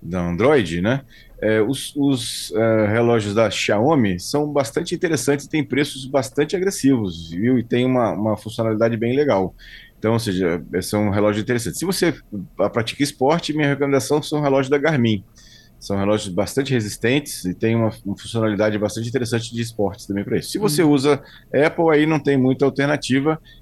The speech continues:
Speaker 1: é o Apple Watch mesmo, tem vários modelos aí de tamanhos diferentes, esse é o, o caminho.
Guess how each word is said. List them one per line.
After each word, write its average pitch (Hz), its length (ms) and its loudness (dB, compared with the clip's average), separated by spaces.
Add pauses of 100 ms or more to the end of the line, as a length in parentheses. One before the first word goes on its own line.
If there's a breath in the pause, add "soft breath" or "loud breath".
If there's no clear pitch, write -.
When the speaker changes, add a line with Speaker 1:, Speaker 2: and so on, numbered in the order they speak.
Speaker 1:
é 120 280 2
o 127 80 4
Apple 123 180 0
Watch 107 340 0
mesmo, 104 360 0
tem 90 160 -4
vários 92 260 0
modelos 92 400 -2
aí 101 240 0
de 95 120 -8
tamanhos 92 360 -2
diferentes, 92 560 -4 (320 loud breath)
esse 95 240 -4
é 104 40 0
o, 107 280 -2
o 87 100 -8
caminho. 85 380 -4